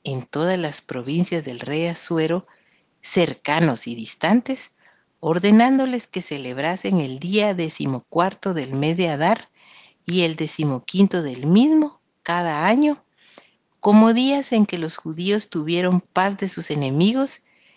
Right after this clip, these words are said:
y como el mes que de tristeza se les cambió en alegría, y de luto en día bueno, que los hiciesen días de banquete y de gozo para enviar porciones cada uno a su vecino y dádivas a los pobres.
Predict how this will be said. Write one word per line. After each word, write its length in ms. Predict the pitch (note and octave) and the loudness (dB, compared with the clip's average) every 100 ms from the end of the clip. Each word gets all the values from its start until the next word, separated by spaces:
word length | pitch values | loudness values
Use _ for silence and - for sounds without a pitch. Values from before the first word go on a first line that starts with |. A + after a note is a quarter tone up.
| _ - | _ -6
y 120 | F#3+ | -4
como 280 | - G3+ F#3+ | 2 4 4
el 120 | E3+ | 4
mes 360 | F3 G#3 B3+ - | 4 4 2 -4
que 180 | - | -6
de 160 | G#3+ E3 | -4 -4
tristeza 720 | - D3+ - - G#3 A#3 B3+ | -6 -10 -10 -4 -4 -2 -6
se 160 | - F#3+ | -6 -6
les 240 | D#3 D3+ | -4 -8
cambió 420 | - C#3 C3+ D#3+ | -6 -6 -2 2
en 140 | F3 F3 | 2 2
alegría, 720 | D3+ C#3 D3+ A3 C4 C#4+ - _ _ _ _ _ _ _ _ - | 0 -6 -6 -2 -2 -2 -8 _ _ _ _ _ _ _ _ -6
y 140 | F3 | 0
de 140 | G#3 A#3+ | 4 4
luto 400 | B3 C#4 - A#3 | 4 0 0 0
en 160 | E3 | 0
día 240 | D#3+ F3 E3 | 0 -2 0
bueno, 420 | F3 C4 D4+ D4+ _ _ _ _ _ _ - | 4 4 4 0 _ _ _ _ _ _ -6
que 140 | G3 | -4
los 260 | F#3+ F#3+ F3+ | -2 -4 -4
hiciesen 600 | F3 G#3 G#3+ A3 G#3 F#3 | -2 0 2 4 4 4
días 300 | G3 G3+ F#3+ | 2 -2 -2
de 100 | E3 | -2
banquete 560 | B2+ C3 - F#3+ - | -2 -4 -4 -6 -4
y 180 | F3+ D3 | -8 -8
de 120 | B2 | -10
gozo 520 | B2 F#3 C4+ - C4 - | -2 0 0 -2 -6 -6
para 180 | D#3 C#3 | -8 -8
enviar 420 | B2 C3 D3 F3+ | -8 -6 -4 -4
porciones 840 | - C3 - - - G3+ G#3 F3 - | -6 -10 -8 -6 0 4 4 2 -4
cada 320 | F3 E3+ D#3 | -4 -4 -4
uno 260 | E3 F3 | 0 0
a 60 | D#3 | 0
su 180 | - C#3 | -6 -10
vecino 600 | A#2+ - G#3+ C#4 D4 - _ _ _ _ _ _ | -12 -4 2 4 2 -2 _ _ _ _ _ _
y 200 | - B2+ | -18 -6
dádivas 560 | E3+ G3+ G#3 F#3+ E3+ E3 | 0 2 2 2 -2 -4
a 60 | |
los 200 | C3+ B2+ | -6 -6
pobres. 600 | - B2+ G#2+ G#2 - - | -4 -6 -6 -10 -14 -14